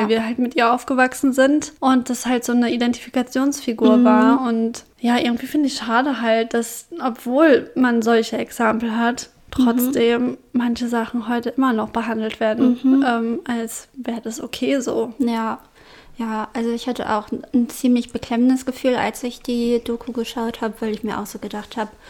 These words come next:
Speaker 1: okay, als ich dann so zweitausendsieben die In Touch gekauft hab, hab ich dann irgendwie diese Boulevardmaschinerie irgendwie mit angetrieben.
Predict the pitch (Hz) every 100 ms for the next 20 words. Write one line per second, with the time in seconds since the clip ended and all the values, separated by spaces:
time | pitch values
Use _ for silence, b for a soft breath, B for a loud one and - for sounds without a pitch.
0 | B B - 220 233 208 185 208 208 214
1 | - 214 214 196 - 208 208 - 202 214
2 | 214 226 226 214 202 202 240 - 208 -
3 | 269 - 214 214 220 202 226 226 208 214
4 | 214 214 214 214 208 208 202 196 202 202
5 | 202 208 220 208 - 214 214 214 208 208
6 | 214 208 202 202 233 269 214 - 202 202
7 | 233 247